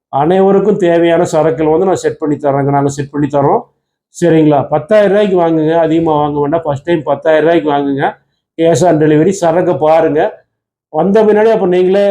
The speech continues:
அந்த ரேட்டு எல்லாம் பார்த்துட்டு நீங்களே ஆர்டர் ஆட்டோமேட்டிக்கா கொடுப்பீங்க. சரிங்களா? இப்ப நம்ம வந்து இது எதனால பண்றோம் அப்படின்னு கேட்டீங்கன்னா, இது வந்து நம்ம இங்க வந்து ஒரு லட்சக்கணக்கான மாடல் இருக்குதுங்க. இந்த லட்சக்கணக்கான மாடலே வந்து நம்ம வந்து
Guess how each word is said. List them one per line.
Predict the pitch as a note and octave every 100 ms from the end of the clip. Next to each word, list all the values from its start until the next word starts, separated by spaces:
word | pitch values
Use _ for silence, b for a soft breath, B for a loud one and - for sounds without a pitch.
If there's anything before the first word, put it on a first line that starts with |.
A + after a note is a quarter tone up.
| G3+ - F3+
அந்த | E3 E3
ரேட்டு | F#3 E3 F#3+ G3 G3
எல்லாம் | E3+ F3 E3+
பார்த்துட்டு | E3+ - E3+ G#3 F3+
நீங்களே | E3+ F#3 F3 D#3+ D#3 D3+ D3+ D3+ - E3+ E3+
ஆர்டர் | D#3+ G#3 B3 - _ _ -
ஆட்டோமேட்டிக்கா | F3 F3 E3 D#3+ D#3 E3+ E3+
கொடுப்பீங்க. | D#3+ C#3+ D3 C#3 C#3+ - _
சரிங்களா? | E3+ D#3 C#3+ C3+ - - _ _ _ -
இப்ப | D#3 E3+
நம்ம | E3 E3
வந்து | G3+ G3
இது | F3+
எதனால | G3+ A3 G#3+ F#3+
பண்றோம் | F#3 F#3
அப்படின்னு | E3+ F3 F3
கேட்டீங்கன்னா, | E3 E3+ F#3 F#3
இது | E3
வந்து | E3+ F#3
நம்ம | E3+ E3 D#3+ D#3+
இங்க | F3+ F#3
வந்து | F#3 F#3+
ஒரு | E3 E3
லட்சக்கணக்கான | G3+ F#3+ F#3 E3 E3 E3
மாடல் | F3 F#3 D#3+
இருக்குதுங்க. | D3+ C#3+ C3+ - _ _ _ _
இந்த | D#3+ E3
லட்சக்கணக்கான | D#3+ B3 G3 G#3+ F#3+ G3 F#3+ G3
மாடலே | G3+ G#3 G#3 F#3+
வந்து | F#3 G3
நம்ம | F3 E3+
வந்து | E3+